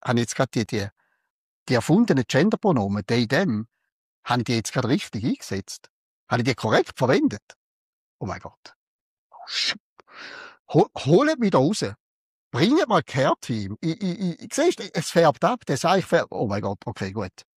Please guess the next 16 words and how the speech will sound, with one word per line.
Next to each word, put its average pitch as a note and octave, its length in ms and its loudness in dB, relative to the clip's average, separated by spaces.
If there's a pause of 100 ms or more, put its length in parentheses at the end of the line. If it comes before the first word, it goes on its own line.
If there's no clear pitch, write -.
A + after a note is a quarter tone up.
(180)
Ja, A2+ 180 0
okay. G2+ 340 -8 (1080)
Ver-, G3+ 280 -10
vergesst F#3+ 420 0
jetzt. - 260 -8
Überwind G3+ 520 4
mich A#3+ 220 0
und D#3+ 240 0
zeig G3+ 320 4
euch G3 160 4
jetzt, F3+ 400 0
was C#3+ 240 0
uns C3 300 -6 (100)
Jess - 460 -2 (100)
will C3 240 -2 (160)
sagen. B2+ 400 -4